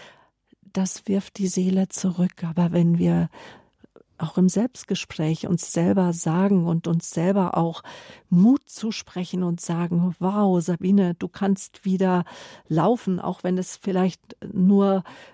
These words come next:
bis zur Haustür ist, aber du kannst überhaupt wieder laufen und morgen wirst du die Treppe hinuntergehen können oder einen Spaziergang auf der Straße machen.“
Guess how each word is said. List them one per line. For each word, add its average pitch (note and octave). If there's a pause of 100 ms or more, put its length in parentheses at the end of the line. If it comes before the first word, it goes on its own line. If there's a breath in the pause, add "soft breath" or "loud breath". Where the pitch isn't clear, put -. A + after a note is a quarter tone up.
(180 loud breath)
bis G3+
zur F3+
Haustür G#3
ist, E3
aber F#3
du F#3
kannst -
überhaupt F#3+
wieder E3
laufen D#3+
und F3+
morgen F#3+ (320 loud breath)
wirst F#3
du F#3
die F#3
Treppe G#3
hinuntergehen E3
können E3
oder E3+ (180)
einen F3+
Spaziergang F3
auf -
der E3+
Straße D#3+
machen.“ D3